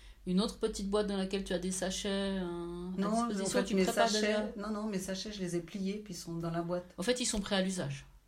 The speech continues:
Speaker 2: Ils sont, ils sont, tu les achètes, ils sont tout plats.
Speaker 1: Oui.
Speaker 2: Donc tu les plies,
Speaker 1: Oui.
Speaker 2: tu les mets avec ton thé,
Speaker 1: Ah
Speaker 2: tu
Speaker 1: voilà,
Speaker 2: fermes
Speaker 1: ils sont
Speaker 2: ta
Speaker 1: rangés,
Speaker 2: boîte.
Speaker 1: voilà. C'est pas que t'as préparé tes sachets à
Speaker 2: Non.
Speaker 1: l'avance, c'est que t'as,
Speaker 2: Non, non.
Speaker 1: c'est ça que j'avais
Speaker 2: Non.
Speaker 1: compris au début.
Speaker 2: Non, non, non, non, je... Parce qu'en fait, ça va dépendre de la grandeur de la tasse aussi, puis de ce que j'ai envie.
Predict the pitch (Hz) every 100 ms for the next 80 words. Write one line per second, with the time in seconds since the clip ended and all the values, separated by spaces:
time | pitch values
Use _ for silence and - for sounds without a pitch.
0 | - - - - - 220 - 226 233 -
1 | 220 202 196 208 202 208 254 254 - 196
2 | 190 233 226 214 214 - 208 208 - 185
3 | 180 - 190 180 180 - 226 254 180 -
4 | 202 196 190 - 196 175 180 202 190 185
5 | 185 180 185 202 226 208 240 262 220 185
6 | 190 185 190 202 220 190 190 - - 196
7 | 226 220 - 185 202 208 - 151 175 -
8 | 190 170 175 165 180 185 180 180 - 170
9 | 170 165 - - 160 - 160 175 170 -
10 | 156 165 160 143 190 226 233 220 214 202
11 | 180 175 170 - 175 - 175 220 - 160
12 | 156 156 170 175 147 139 139 165 165 156
13 | 165 160 151 165 156 147 170 160 143 -
14 | 160 165 165 156